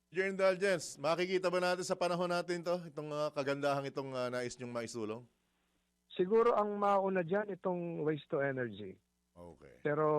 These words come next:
Speaker 2: mer-, marami pang kumukontra dyan na meron pang, ah, ilan tayo mga kasama <laughs> na iwan na kumukontra, pero outnumbered na yun eh. Siguro
Speaker 1: Ah.
Speaker 2: dalawa o isa lang sa Senado.
Speaker 1: Mhm.
Speaker 2: Pero yung, yung mga kababayan natin na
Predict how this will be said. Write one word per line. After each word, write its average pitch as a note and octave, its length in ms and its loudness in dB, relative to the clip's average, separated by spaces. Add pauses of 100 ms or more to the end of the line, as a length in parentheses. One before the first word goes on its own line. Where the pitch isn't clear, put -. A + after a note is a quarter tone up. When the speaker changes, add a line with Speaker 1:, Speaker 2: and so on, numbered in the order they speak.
(520)
Speaker 2:
mer-, C3 260 2
marami C3+ 300 2
pang C#3 160 -6
kumukontra C#3 580 0
dyan C#3+ 240 -2
na B2+ 140 -4
meron A#2+ 320 -2
pang, B2+ 300 -4 (640)
ah, B2+ 440 0
ilan C3+ 240 0
tayo C3+ 300 2
mga C3+ 160 -6
kasama C3+ 320 -2
<laughs> D#3 100 0
na C#3 100 -4
iwan C3+ 300 0
na C#3 80 -2
kumukontra, C3+ 560 -2
pero B2+ 460 -2 (340)
outnumbered C#3+ 640 2
na D3 140 0
yun E3 180 2
eh. A2+ 320 -6 (220)
Siguro B2 280 -2
Speaker 1:
Ah. D3+ 80 -4
Speaker 2:
dalawa B2 380 2
o B2 60 -2
isa C3+ 160 -2
lang C3+ 180 0
sa B2+ 100 -10
Senado. D#3 600 0
Speaker 1:
Mhm. F#3 320 -14 (400)
Speaker 2:
Pero C3+ 260 2
yung, C#3+ 280 2 (920)
yung F3+ 160 2
mga G3 160 4
kababayan G3 560 4
natin F#3+ 360 2
na F#3 260 4